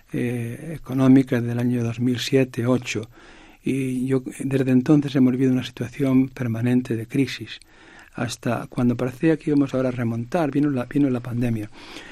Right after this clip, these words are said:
La labor de Cáritas ha sido fundamental en todos estos años, y desde luego en la pandemia ha sido decisiva. No solamente en repartiendo, repartiendo cosas y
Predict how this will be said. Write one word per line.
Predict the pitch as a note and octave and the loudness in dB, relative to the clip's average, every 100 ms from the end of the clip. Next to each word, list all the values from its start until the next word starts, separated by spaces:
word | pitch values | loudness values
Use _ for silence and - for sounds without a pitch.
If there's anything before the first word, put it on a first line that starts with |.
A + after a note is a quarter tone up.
| - - | -20 -2
La | C3+ | 4
labor | D3 F#3+ F#3+ | 6 8 6
de | E3+ | 6
Cáritas | E3+ D#3+ D3 C#3 | 6 4 2 -2
ha | D3 | 0
sido | C#3+ C3 | 0 0
fundamental | - B2 A#2 A2+ A2+ B2 | -2 -2 -2 -4 -6 -6
en | A#2+ | -6
todos | A#2 A#2 G#2+ | -6 -8 -8
estos | A#2 - A2 B2 | -10 -10 -10 -8
años, | A2 - - _ - | -10 -12 -20 _ -8
y | C3 | -4
desde | A#2 A#2+ | -2 2
luego | B2+ B2+ | 2 4
en | A2+ | 2
la | A#2+ | 0
pandemia | A#2 B2+ D3 B2 | 0 2 2 0
ha | |
sido | - B2+ A#2 | -4 -4 -4
decisiva. | A#2 - - A2+ - - _ _ - - - - - - - | -6 -10 -10 -10 -12 -20 _ _ -20 -20 -20 -20 -18 -14 2
No | A3 | 6
solamente | A3 G3 G#3 G#3 - G3 F#3 E3+ D#3+ D3 C3+ - | 8 8 10 8 10 10 10 10 8 8 4 0
en | C#3 D3 | -2 0
repartiendo, | C#3 D3 C3+ F#3 F#3+ F#3 D#3 C#3 C3 B2 A#2 - A2 | 0 0 2 6 6 8 8 6 6 2 0 -2 -6
repartiendo | C#3 B2+ B2 B2 C#3 B2+ B2 | -6 -2 -4 2 4 6 4
cosas | B2 A3 - C#3 B2 | 0 0 2 -2 -2
y | B2+ | -2